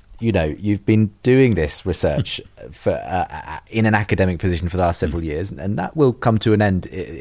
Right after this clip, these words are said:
Speaker 1: in the not too distant future. Do you still envisage yourself <clears throat> sitting down and digging into the research i-, in a, just in a,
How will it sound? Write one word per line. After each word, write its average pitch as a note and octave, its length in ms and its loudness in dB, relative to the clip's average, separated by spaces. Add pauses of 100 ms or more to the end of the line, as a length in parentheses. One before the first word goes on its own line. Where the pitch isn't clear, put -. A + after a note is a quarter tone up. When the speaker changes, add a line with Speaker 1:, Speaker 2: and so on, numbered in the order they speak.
(140)
Speaker 1:
in F#2 100 -6
the F#2+ 80 0
not F#2+ 160 -2
too G#2+ 100 -2
distant F#2 360 0
future. F#2 520 -2 (1120)
Do D3 100 6
you D#3+ 100 6
still D#3 260 4
envisage B2 440 2
yourself G#2 420 2 (120)
<clears throat> C#3+ 120 8
sitting B2+ 380 2
down A2+ 240 4
and G#2+ 100 2
digging A2 300 4
into G2+ 540 2 (260)
the F#2 100 0
research G2 560 2 (400)
i-, G#2 40 -10
in G2+ 340 -4
a, G2 60 0
just - 260 0
in A2+ 120 4
a, G#2 60 4